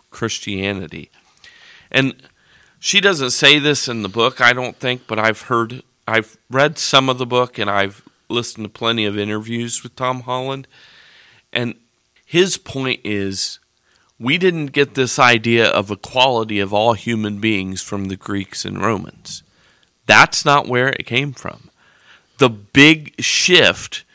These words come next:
where equality started being something to think about was when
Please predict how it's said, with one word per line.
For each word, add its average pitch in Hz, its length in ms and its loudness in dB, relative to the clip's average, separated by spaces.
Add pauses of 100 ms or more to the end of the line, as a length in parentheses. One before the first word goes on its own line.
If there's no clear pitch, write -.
(120)
where 117 400 2
equality 143 840 2
started 123 500 0
being 123 460 -4
something 117 580 -6
to 104 80 -14
think 147 300 -6
about 95 440 -2
was 104 200 -6
when 107 260 -4